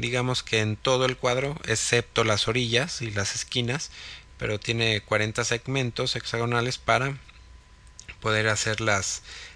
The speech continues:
las, este, los cálculos y, y que nos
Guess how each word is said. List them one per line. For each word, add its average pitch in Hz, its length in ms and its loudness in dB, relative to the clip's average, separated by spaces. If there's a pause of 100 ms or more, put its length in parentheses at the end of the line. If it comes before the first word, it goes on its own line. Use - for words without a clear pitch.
(180)
las, 92 520 -4
este, 92 680 -2
los 98 220 -6
cálculos 117 680 0
y, 95 300 -4 (240)
y 98 260 -8
que - 160 -6
nos 95 520 -6